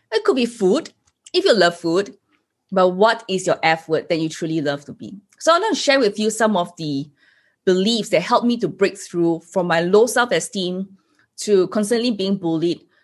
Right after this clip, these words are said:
to being hard-minded about money, that, you know, blaming my parents, to loving myself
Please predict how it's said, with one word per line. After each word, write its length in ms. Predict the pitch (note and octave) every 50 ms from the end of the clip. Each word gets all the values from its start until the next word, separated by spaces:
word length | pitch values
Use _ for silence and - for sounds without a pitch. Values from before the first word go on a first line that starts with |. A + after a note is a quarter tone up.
| _ _ _ _ -
to 480 | - A3 G#3+ G#3 F#3+ F#3+ F#3 F#3 F3+ F3
being 260 | F3 A3 A#3 B3+ C#4
hard-minded 720 | C4+ - - D4 C#4 - - G#3 G3+ G3+ G3+ G3+ G3+ A3+ -
about 260 | F3+ D#3+ D#3 D#3 D#3+
money, 420 | E3 E3 E3 D#3+ E3 E3+ F3 F3 E3+
that, 280 | F3+ E3+ - - _ _
you 80 | G3+ G3+
know, 100 | G3 G3
blaming 400 | F3 D#3+ G#3 G#3 G#3 G#3+ A#3+ A#3+
my 120 | G3 F3
parents, 680 | - - - G3 E3+ E3+ E3+ F3 F3 F3+ F#3 F#3+ - - - _ _ _ _ _ _ _ _
to 160 | - - C4+
loving 540 | C4+ B3+ B3+ B3+ C4+ E4+ G4 G4+ A4+ G#4+ F4
myself 600 | - G3 G3 - - B3 G#3+ E3 C#3 - -